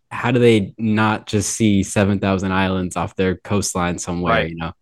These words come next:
Speaker 1: How is that even
Speaker 2: We're talking
Speaker 1: possible?
Speaker 2: islands like, like, uh, a decent sized island, or is this just little, like, spits of land that have a tree on it or
Speaker 1: I wanna
Speaker 2: something?
Speaker 1: know that too. Yeah, it's like,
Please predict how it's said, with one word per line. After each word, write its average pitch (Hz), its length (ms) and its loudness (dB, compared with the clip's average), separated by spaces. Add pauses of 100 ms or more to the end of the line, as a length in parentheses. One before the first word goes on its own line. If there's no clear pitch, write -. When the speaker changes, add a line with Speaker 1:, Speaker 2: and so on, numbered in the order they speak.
(260)
Speaker 1:
How 120 160 4
is 117 80 6
that 110 120 6
even 95 180 2
Speaker 2:
We're 175 40 -2
talking 202 340 2
Speaker 1:
possible? 160 80 2
Speaker 2:
islands 151 480 2
like, 113 300 0
like, 107 300 -2
uh, 101 320 0
a 104 100 -2
decent 110 500 -2
sized 107 320 2
island, 107 420 0
or 101 120 0
is 92 140 -2
this 104 160 -4
just 101 260 -2
little, 101 240 2
like, 87 220 0
spits - 460 -2
of 90 80 2
land 90 380 0
that 85 60 -2
have 87 120 -2
a 80 60 -4
tree 90 260 -2
on 78 140 -2
it 76 60 -2
or - 20 -
Speaker 1:
I - 20 -6
wanna 78 100 -4
Speaker 2:
something? 156 340 2
Speaker 1:
know 139 140 4
that 123 180 2
too. 131 240 0
Yeah, 104 340 0
it's 87 160 -8
like, 90 260 -4